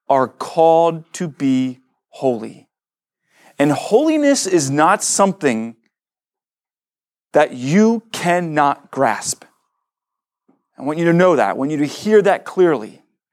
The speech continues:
Holiness is something that you can grasp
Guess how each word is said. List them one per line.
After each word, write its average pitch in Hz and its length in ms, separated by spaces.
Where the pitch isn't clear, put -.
Holiness 214 920
is 143 160
something 196 720
that 143 200
you 208 640
can 170 560
grasp 151 640